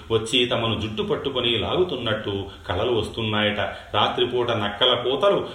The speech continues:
భీషణంగా వినిపిస్తున్నాయి. మహేంద్ర, ఈ దుర్నిమిత్తాలకు కారణం ఏమిటో తెలియక ఏ ఉపద్రవం రాబోతోందో అని దేవతలందరూ భయపడిపోతున్నారు ప్రభు.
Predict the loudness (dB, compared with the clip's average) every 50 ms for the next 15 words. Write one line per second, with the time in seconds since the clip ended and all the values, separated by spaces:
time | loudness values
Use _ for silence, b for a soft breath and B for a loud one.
0 | B -2 2 2 2 2 2 0 -2 -2 -2 -2 0 2 2 2 2 0 -2 -4
1 | -6 -6 -6 -6 -6 -4 -4 -2 0 0 0 0 0 B B B -2 0 0 2
2 | 2 2 0 0 0 2 2 2 2 2 0 B B B B B 2 4 4 4
3 | 4 4 2 0 2 2 2 2 2 0 2 2 4 4 4 4 2 0 0 0
4 | 2 2 2 2 2 0 0 0 0 0 0 0 0 0 0 0 0 0 0 0
5 | 2 2 2 2 2 2 2 0 0 -2 B B B 2 4 4 6 6 4 4
6 | 4 4 2 4 4 2 2 2 2 2 0 2 2 2 2 2 2 0 0 0
7 | 2 2 2 2 2 2 0 0 -2 -4 B B -6 -2 0 2 2 2 2 2
8 | 2 0 0 0 0 0 0 0 -2 -4 -6 -10 -8 -4 -2 -2 0 2 2 0
9 | 2 2 0 -2 -2 -2 -2 0 0 0 0 0 -2 -4 -4 -2 -2 0 0 -2